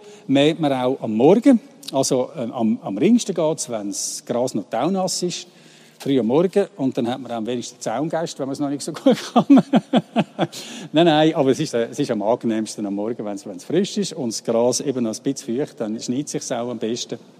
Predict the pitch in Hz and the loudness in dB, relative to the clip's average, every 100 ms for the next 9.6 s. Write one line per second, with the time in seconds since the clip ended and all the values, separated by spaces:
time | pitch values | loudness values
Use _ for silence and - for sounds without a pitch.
0 | _ - _ _ - _ _ _ - 160 | _ -20 _ _ -20 _ _ _ 2 4
1 | 131 117 - 123 - 113 104 113 - 151 | 6 4 0 -4 -6 -6 -4 -4 2 2
2 | 123 123 110 113 113 123 - 110 107 101 | 2 -2 -2 -2 -2 -4 -6 -8 -6 -6
3 | - - - 123 110 - 113 127 131 123 | -12 -18 -12 -10 -8 -6 -2 0 0 -2
4 | - 117 110 104 - 104 90 - - 113 | -4 -8 -6 -6 -8 -12 -14 -20 -12 -10
5 | 104 98 101 95 117 - _ - 120 - | -8 -8 -8 -8 -10 -14 _ -2 -2 -2
6 | 107 104 104 95 98 - - - - 113 | -6 -4 -4 -6 -12 -14 -20 -12 -2 0
7 | 98 104 104 90 - - 82 78 - - | 2 4 2 0 -8 -14 -16 -12 -10 -12
8 | - - 151 147 175 180 220 - - 127 | -12 -4 0 2 2 0 -2 -2 0 2
9 | 147 185 269 - 302 | 2 2 0 0 0